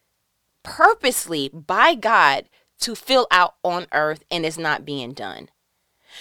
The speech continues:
So many people, I'm talking to people who are like, "Listen,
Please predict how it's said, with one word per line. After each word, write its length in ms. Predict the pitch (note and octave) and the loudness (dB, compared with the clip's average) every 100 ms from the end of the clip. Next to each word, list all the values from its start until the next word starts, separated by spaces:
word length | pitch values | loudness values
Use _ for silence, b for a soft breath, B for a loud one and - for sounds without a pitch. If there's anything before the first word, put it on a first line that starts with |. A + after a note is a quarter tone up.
| B | B
So 500 | - - - D4 G4 G#4+ | -10 -4 0 2 2 2
many 240 | G4 F4 | 0 -2
people, 320 | - D#4+ - - | -4 -6 -4 -4
I'm 220 | A#3+ D4+ | -4 -6
talking 380 | C#4 C4+ C4 A#3+ | -2 -2 -2 -10
to 100 | A#3 | -12
people 460 | - A3 G#3+ G#3+ G3+ | -12 -12 -6 -6 -6
who 160 | G3+ G3+ | -6 -4
are 160 | F3 | -6
like, 280 | F#3 F3 D3 | -6 -8 -8
"Listen, 460 | D#3+ E3 - D3+ | -10 -10 -10 -12